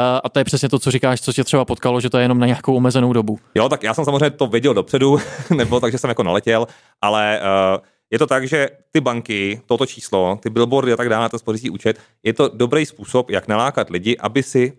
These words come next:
Speaker 2: u té banky vytvořili nejenom ten spořící, ale právě i ten běžnej, protože většinou si u té banky nevytváříš jenom ten spořící, ale vytváříš tam i, i ten běžnej.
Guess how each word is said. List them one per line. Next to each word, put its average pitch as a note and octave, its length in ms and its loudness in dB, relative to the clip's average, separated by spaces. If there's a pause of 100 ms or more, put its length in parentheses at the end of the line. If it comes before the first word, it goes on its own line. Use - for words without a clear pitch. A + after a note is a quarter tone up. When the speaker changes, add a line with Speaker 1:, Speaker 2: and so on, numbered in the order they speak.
Speaker 2:
u A#2+ 80 -16
té C3 160 -6
banky G#2 320 -4
vytvořili A#2 560 0
nejenom D3+ 280 -2
ten C3 120 -2
spořící, A2 600 -8 (120)
ale A2+ 160 -2
právě A2 320 0
i A#2 60 -2
ten A#2+ 160 0
běžnej, A#2 380 0
protože G2+ 440 -2 (280)
většinou G#2+ 260 0
si A2 120 -2
u G#2 80 2
té A2+ 120 -2
banky G#2 260 -2
nevytváříš G#2+ 520 -2
jenom G#2+ 160 0
ten G#2+ 100 -2
spořící, G#2 400 -4
ale G2 80 2
vytváříš G2+ 300 -2
tam G#2+ 160 -4
i, F#2 120 -2
i G#2+ 60 -12
ten F#2+ 140 0
běžnej. A2+ 420 0